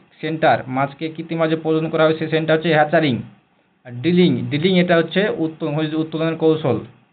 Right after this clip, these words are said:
ডিলিং। উত্তর সি, ডিলিং। নিচের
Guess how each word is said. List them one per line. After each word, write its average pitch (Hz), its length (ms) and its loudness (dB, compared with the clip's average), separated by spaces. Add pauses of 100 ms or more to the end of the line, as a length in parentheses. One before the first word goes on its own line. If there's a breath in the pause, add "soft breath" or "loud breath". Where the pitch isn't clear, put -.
(200)
ডিলিং। 135 360 -2 (240)
উত্তর 165 360 -6 (880)
সি, 147 220 -2
ডিলিং। 139 400 2 (1700)
নিচের 160 400 2